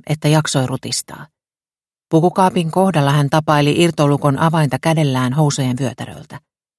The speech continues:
Käsi osui hakaneulaan, joka oli auennut. Pikkuruista avainta ei näkynyt missään. Voi ei, täytyisikö hänen palata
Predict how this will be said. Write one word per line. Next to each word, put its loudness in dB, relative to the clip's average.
Käsi 0
osui 2
hakaneulaan, 0
joka 0
oli -2
auennut. -6
Pikkuruista 2
avainta 2
ei 0
näkynyt -2
missään. -4
Voi 0
ei, -4
täytyisikö 0
hänen 0
palata 0